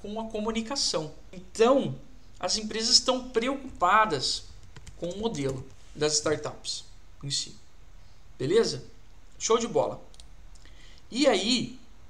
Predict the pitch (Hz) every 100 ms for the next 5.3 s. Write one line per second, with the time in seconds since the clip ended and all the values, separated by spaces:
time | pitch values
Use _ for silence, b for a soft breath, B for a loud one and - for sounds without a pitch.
0 | - - - - 262 302 302 277 285 -
1 | - 254 269 247 240 233 196 151 139 -
2 | 165 165 - 139 120 - - - - -
3 | b b b b b b - 202 220 233
4 | 262 262 247 254 254 254 233 233 226 220
5 | - 202 165